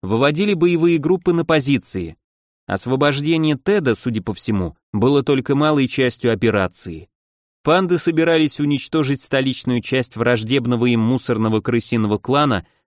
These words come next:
воспользовавшись формальным поводом. А то, что они сами этот повод подстроили, так это ещё доказать надо. Конечно, формально панды должны были сообщить полиции, а не сами устраивать операцию по спасению.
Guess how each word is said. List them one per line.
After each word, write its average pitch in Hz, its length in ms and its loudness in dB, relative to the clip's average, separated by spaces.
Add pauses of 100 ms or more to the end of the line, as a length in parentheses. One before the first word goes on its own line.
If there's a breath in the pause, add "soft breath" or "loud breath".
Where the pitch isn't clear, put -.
воспользовавшись 175 960 0
формальным 156 560 0
поводом. 101 520 -2 (500)
А 104 140 2
то, 165 160 2
что 147 200 -2
они 143 200 0
сами 135 360 0
этот 104 240 -4
повод 113 320 0
подстроили, 117 720 0 (200)
так - 180 -2
это 226 180 0
ещё 185 260 0
доказать 139 600 0
надо. 90 360 -4 (880)
Конечно, 113 480 0
формально 147 560 0
панды 143 320 0
должны 131 400 0
были 139 180 0
сообщить 131 520 -2
полиции, 143 680 -2
а 107 140 0
не 113 120 2
сами 160 320 0
устраивать 123 600 0
операцию 107 580 0
по 113 80 -4
спасению. 87 720 -4